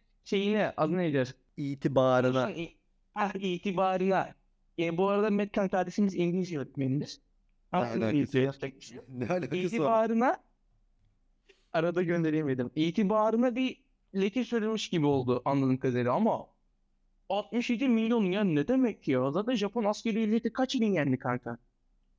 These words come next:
Speaker 2: Yıllık mı, aylık
Speaker 1: Bir
Speaker 2: mı?
Speaker 1: Aynen yıllık. Aylık ortalama yüz seksen bin yen.
Speaker 2: Yüz seksen bin aylıksa yani bir yılda ortalama bir nokta sekiz milyondan düşün.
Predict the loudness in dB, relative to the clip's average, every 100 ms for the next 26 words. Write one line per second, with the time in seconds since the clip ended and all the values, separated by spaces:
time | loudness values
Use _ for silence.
0 | -6 0 2 2 0 0 2 2 2 0
1 | -2 -8 _ _ _ _ _ _ _ _
2 | _ _ _ _ _ _ -2 0 0 2
3 | 2 2 0 -4 _ 0 2 2 2 2
4 | 2 2 2 2 0 0 -2 0 0 2
5 | 2 4 2 -2 -12 _ _ _ _ _
6 | _ _ _ _ _ _ _ -20 -20 -18
7 | -4 -4 -4 -2 0 2 2 2 2 0
8 | 0 2 2 0 -4 -2 0 0 0 2
9 | 2 2 0 2 2 2 2 2 2 0
10 | 2 2 2 0 0 0 0 -2 -8 -6
11 | -4 -4 0 0 2 2 2 2 2 -2
12 | -4 -6 -6